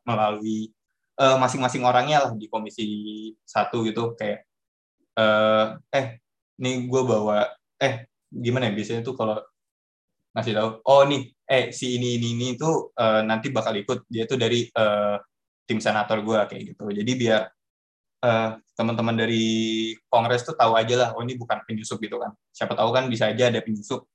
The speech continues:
pengen tahu aktivitas kemahasiswaan I T B kayak gimana gitu. Jadi itu, eh, just to be safe aja. Nah,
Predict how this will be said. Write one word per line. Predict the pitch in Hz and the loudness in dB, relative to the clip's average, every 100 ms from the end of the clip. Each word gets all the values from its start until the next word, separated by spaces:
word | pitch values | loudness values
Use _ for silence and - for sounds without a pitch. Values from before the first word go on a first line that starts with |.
| _ _ _ _ | _ _ _ _
pengen | 113 110 110 110 104 98 | -2 0 0 0 -4 -2
tahu | 104 117 127 120 | 2 4 4 0
aktivitas | 120 117 110 107 | -4 -10 -6 -6
kemahasiswaan | 110 104 107 - 107 | -2 -2 -2 -6 -6
I | 101 | -6
T | 101 | -4
B | 117 120 | -2 -2
kayak | 117 101 | -4 -8
gimana | 101 104 104 | -8 -8 -10
gitu. | _ 101 | _ -14
Jadi | 104 101 107 | -8 -6 -6
itu, | 101 113 117 _ _ _ _ - | -2 -4 -4 _ _ _ _ 0
eh, | 117 110 107 107 107 104 _ | 4 4 4 2 2 -2 _
just | 120 120 | -4 -2
to | 127 | 0
be | 120 | -2
safe | 113 110 | 0 0
aja. | 110 104 107 - _ _ _ _ - | 0 0 -2 -4 _ _ _ _ 0
Nah, | 131 117 | 0 0